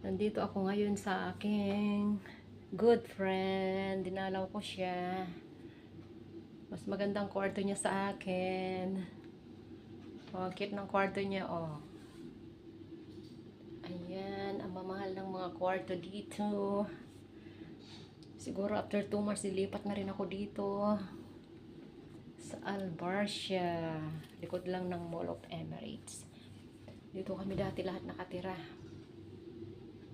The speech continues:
Ngayon, dahil sa mga, ah, mga bossing-bossing naglipatan ng mga tirahan, kaya kami lumipat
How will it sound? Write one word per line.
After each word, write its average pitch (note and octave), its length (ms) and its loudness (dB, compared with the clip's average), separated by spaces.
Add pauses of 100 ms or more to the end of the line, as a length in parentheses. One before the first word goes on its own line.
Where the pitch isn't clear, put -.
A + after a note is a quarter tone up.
(220)
Ngayon, F#3+ 640 0
dahil F#3 240 2
sa F#3 160 -4
mga, F3+ 240 -2 (160)
ah, G3+ 880 0
mga F#3+ 400 -2
bossing-bossing F3+ 800 0
naglipatan E3+ 560 -2
ng E3+ 100 -4
mga E3+ 220 -6
tirahan, E3+ 480 -2
kaya D#3+ 240 -4
kami D#3 560 -6 (640)
lumipat F3+ 400 2